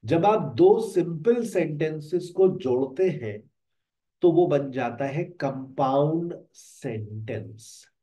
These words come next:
क्या बन जाता है? compound sentence। दो simple sentences को आप जोड़ दीजिए, it becomes a compound sentence। लेकिन आपको एक हकीकत बता रहा हूं, आपको एक परेशानी आएगी।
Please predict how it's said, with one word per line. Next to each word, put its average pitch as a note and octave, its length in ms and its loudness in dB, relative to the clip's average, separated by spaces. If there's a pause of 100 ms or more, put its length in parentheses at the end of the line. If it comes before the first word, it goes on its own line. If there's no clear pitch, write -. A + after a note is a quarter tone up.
क्या C3+ 140 0
बन C3+ 160 -2
जाता C3 300 -2
है? - 200 -10 (1500)
compound A#2+ 580 -4
sentence। E2+ 560 -14
दो C#3+ 280 2
simple D#3+ 500 2
sentences D3 680 -2
को - 100 -6
आप C3 220 2
जोड़ A2+ 240 0
दीजिए, C3+ 320 -6 (500)
it C3 240 0
becomes C3+ 400 -2
a C#3+ 120 -2
compound A2 680 -6
sentence। - 680 -18
लेकिन D#3+ 300 2
आपको D#3 340 -2
एक D#3 180 -4 (240)
हकीकत C#3+ 440 -2
बता A#2+ 380 -2
रहा A2+ 120 0
हूं, D#3 200 -4 (500)
आपको C3+ 400 -2
एक D#3 280 -6 (280)
परेशानी B2+ 640 0
आएगी। E2+ 460 -10